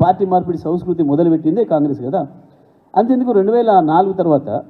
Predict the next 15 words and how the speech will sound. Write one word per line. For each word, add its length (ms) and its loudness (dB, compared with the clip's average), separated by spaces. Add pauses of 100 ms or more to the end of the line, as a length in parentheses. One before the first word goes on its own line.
(1040)
మా 140 2
ఎమ్మెల్యేలు 320 2
పది 140 2
మందిని 240 -2
తీసుకున్నారు 280 -2
కదా, 100 -2
మీకు 140 -2
ఆ 40 0
విషయం 220 -2
తెలుసా? 220 -8 (1800)
దాన్ని 220 2
ఏమంటారు? 320 -2 (840)
పది 200 -2
మందిని 260 -2
తీసుకొని 360 0